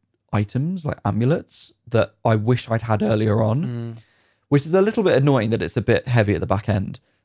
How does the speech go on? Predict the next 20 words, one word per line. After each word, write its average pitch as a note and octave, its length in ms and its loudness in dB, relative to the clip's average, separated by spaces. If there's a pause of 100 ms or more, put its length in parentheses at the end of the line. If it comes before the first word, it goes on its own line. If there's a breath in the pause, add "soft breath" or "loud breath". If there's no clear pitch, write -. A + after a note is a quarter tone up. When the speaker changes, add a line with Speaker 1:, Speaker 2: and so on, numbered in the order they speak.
(340)
Speaker 1:
But - 560 2 (800)
I A#2+ 80 4
think A#2+ 280 -2
the A#2 80 -2
purpose C3+ 460 0
for A2+ 120 -4
that G#2 260 0
is G#2 140 -4
to G#2+ 100 -10
then G#2 240 0
make G2+ 220 -4
you G#2+ 60 -4
realize G#2 340 -2
that - 120 -14
you G#2 120 -8
can G#2 140 -10
do G#2+ 120 -2
New G#2 160 0
Game G#2 160 -6
Plus - 500 -4